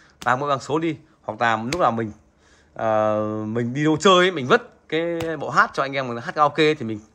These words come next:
Chuyển sang băng số ấy, thì tắt bàn mixer đi em nhé. Và băng số cứ thế hoạt động thôi, đúng không? Rất tiện lợi cho anh em luôn, tám cổng ra. Và ngược lại nữa, bác muốn chơi mỗi bàn mixer hay không thôi.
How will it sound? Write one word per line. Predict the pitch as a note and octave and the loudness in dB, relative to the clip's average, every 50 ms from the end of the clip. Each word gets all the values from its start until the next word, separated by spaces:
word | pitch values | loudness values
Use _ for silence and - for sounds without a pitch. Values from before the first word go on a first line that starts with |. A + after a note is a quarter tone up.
| _ _ _ _ _ _ _ _ _ - | _ _ _ _ _ _ _ _ _ -8
Chuyển | A2+ G#2+ | -6 -6
sang | A#2+ B2+ | 0 0
băng | C3+ C3 | 0 0
số | A#2+ - C3 B2+ D#3 G3 | 0 -4 -4 -4 -4 -4
ấy, | G#3 D#3+ | -8 -8
thì | - G2+ F#2 - _ _ _ _ _ _ _ _ - | -12 -12 -12 -14 _ _ _ _ _ _ _ _ -4
tắt | E3 E3 - - - | -4 -4 -4 -6 -4
bàn | A#2+ A#2 A2+ A#2+ | -2 -2 -2 -4
mixer | A#2+ - D3 C3 B2 A#2 | -6 -4 -4 -4 -2 -2
đi | A#2+ | -4
em | A#2+ | -4
nhé. | B2+ D3 D3 - _ _ _ _ _ _ _ _ _ _ | -6 -8 -10 -12 _ _ _ _ _ _ _ _ _ _
Và | - G#2+ A2 G#2+ | 0 2 4 4
băng | A2 A#2 | 4 4
số | - - C3 C#3 C#3+ C3 | 0 0 -2 -2 -2 -2
cứ | E3+ | -6
thế | E3+ | -6
hoạt | D#3+ D#3 C#3+ - A#2 | -6 -8 -8 -6 -2
động | A#2 A#2 - A#2+ | -2 -2 -2 -4
thôi, | B2+ B2 - - _ _ _ _ _ _ _ | -12 -12 -14 -18 _ _ _ _ _ _ _
đúng | - C#3 D3 | -10 -10 -10
không? | D3 - - - - - - - _ | -10 -14 -20 -20 -20 -20 -20 -20 _
Rất | - D3 A#3+ C#4 - - - | 0 2 2 2 2 -2 -2
tiện | - F3 D#3+ - - | 0 0 0 0 0
lợi | C#3 D3 D#3 D3 C#3+ B2 | 2 2 4 2 2 0
cho | D3 D3 | -2 -2
anh | D3 C#3+ | 2 2
em | D3 C#3+ C#3+ | 2 2 4
luôn, | D#3+ E3 D3 D3+ - - _ _ - _ _ | 4 2 2 2 -6 -20 _ _ -20 _ _
tám | - A2 C#3 D3+ | -4 -4 -2 -2
cổng | A#2+ A2 G#2 G#2+ | -2 -8 -2 0
ra. | C3 C3 C3 - - - _ - - - _ | -2 -2 -2 -4 -18 -20 _ -20 -20 -20 _
Và | - B2 B2+ | 0 2 2
ngược | C3+ C#3+ C#3+ C#3+ C3+ C3 B2 B2+ C#3+ D#3+ F3 D#3+ F#3 | 2 0 -4 -8 -8 -8 -8 -4 2 2 2 4 4
lại | F#3 F3 E3+ | 2 0 2
nữa, | F#3+ A3 A3+ - - - - - - _ _ _ - | 0 0 0 0 -4 -16 -20 -20 -20 _ _ _ -2
bác | - F#3 F#3+ | -2 -2 0
muốn | F#3+ G3+ A3 G#3+ | 0 -2 -2 0
chơi | - G3+ F#3+ F#3+ | 2 2 2 4
mỗi | G3 A#3 | 2 2
bàn | A3 F3+ F3+ | 2 2 0
mixer | F3 - F#3+ F#3 | 0 -2 0 2
hay | F3+ E3+ | 2 2
không | E3+ F#3 F#3+ F#3 F#3+ | 4 2 0 2 2
thôi. | F#3 F3+ | -2 -4